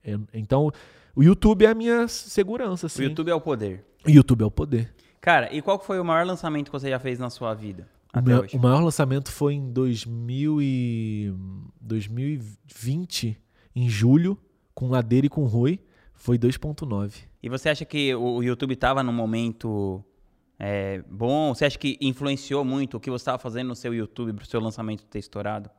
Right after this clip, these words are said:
Speaker 1: Ah, influenciou, porque a base tinha crescido muito. Então é aquilo, quando eu vejo a minha base dando saltos,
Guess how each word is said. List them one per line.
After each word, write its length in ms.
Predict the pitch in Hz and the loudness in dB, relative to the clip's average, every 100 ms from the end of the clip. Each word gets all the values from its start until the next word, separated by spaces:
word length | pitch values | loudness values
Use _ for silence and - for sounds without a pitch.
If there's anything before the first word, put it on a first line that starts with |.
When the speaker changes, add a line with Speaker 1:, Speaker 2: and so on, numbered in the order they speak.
| - | -4
Speaker 1:
Ah, 240 | 131 110 | 0 0
influenciou, 560 | 110 - 123 123 - 147 | 0 -2 -2 0 2 2
porque 260 | 131 123 127 | 2 0 0
a 60 | |
base 320 | 113 110 127 | 2 0 0
tinha 200 | 156 - | -4 -6
crescido 400 | 143 127 - 117 | -6 -8 -8 -8
muito. 480 | 110 101 107 - 104 - _ _ _ - | -6 -6 -6 -8 -12 -12 _ _ _ -10
Então 260 | 123 151 | 2 6
é 60 | 165 | 6
aquilo, 320 | 170 - 196 | 2 4 6
quando 160 | - 151 | 8 6
eu 60 | 131 | 8
vejo 300 | 151 170 170 | 6 6 4
a 80 | |
minha 200 | 151 147 | 4 0
base 380 | 131 123 131 123 | 4 4 4 2
dando 220 | 123 120 | 0 -2
saltos, 640 | 107 - 139 190 196 113 113 | -2 2 2 2 0 -4 -2